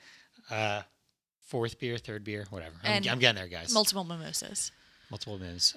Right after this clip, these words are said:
Speaker 1: Uh, Santa hits him with the hammer, and then the guy tries to, like, throw a grenade at him, and
Speaker 2: Yes.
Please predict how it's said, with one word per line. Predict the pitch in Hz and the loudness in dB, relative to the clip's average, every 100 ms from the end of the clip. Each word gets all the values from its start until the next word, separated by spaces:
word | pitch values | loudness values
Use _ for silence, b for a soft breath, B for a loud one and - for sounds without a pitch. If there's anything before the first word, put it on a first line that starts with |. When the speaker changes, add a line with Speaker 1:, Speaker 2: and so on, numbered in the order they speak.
| - | 0
Speaker 1:
Uh, | 107 98 95 - _ | 2 2 0 -8 _
Santa | - 131 123 | 4 6 6
hits | 135 113 | 4 4
him | 131 117 | 2 -2
with | 101 | -4
the | - | -4
hammer, | 113 143 180 208 208 - _ _ - | 4 6 6 2 -2 -8 _ _ -8
and | 117 | 2
then | 123 | 4
the | 120 | 10
guy | 117 120 117 | 12 12 12
tries | - 117 110 | 8 6 4
to, | 110 | 0
like, | 104 98 90 _ - | 0 -2 -4 _ -18
throw | - - 107 107 | -12 -4 0 2
a | 104 | 0
grenade | 110 95 95 104 | -4 -4 -4 -4
at | 127 | -4
him, | 143 151 151 120 | -4 -6 -8 -6
and | 101 95 92 | -4 -4 -6
Speaker 2:
Yes. | 95 | -8